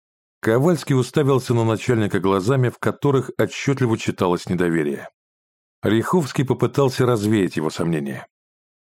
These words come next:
«С ней ничего не случится, уверяю тебя. Я вижу, как сильно ты к ней привязался за время нашего путешествия, Саша. Но в храме с ловушкой ты нужнее, чем у её постели.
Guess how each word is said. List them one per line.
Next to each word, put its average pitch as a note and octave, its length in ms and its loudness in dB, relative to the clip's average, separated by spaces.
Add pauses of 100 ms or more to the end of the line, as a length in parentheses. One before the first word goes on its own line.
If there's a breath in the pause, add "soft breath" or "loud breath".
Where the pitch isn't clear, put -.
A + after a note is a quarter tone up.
(280)
«С - 180 -8
ней C#3 400 4
ничего B2 580 2
не F#2 120 0
случится, - 800 -6 (120)
уверяю F#2 520 2
тебя. - 460 -12 (680)
Я C3+ 280 2
вижу, A2+ 400 2
как A2+ 220 0
сильно B2 340 2
ты A2+ 120 0
к - 60 -6
ней G#2+ 120 0
привязался G2 680 0
за F#2+ 160 0
время G2 280 0
нашего F#2 340 0
путешествия, E2+ 760 -4
Саша. - 520 -8 (840)
Но G2+ 320 0
в - 60 -10
храме G2 280 0
с - 80 -12
ловушкой G2+ 540 2
ты A2+ 180 0
нужнее, G#2 560 0
чем E2 240 -4
у E2 60 0
её E2 180 0
постели. D2+ 560 -6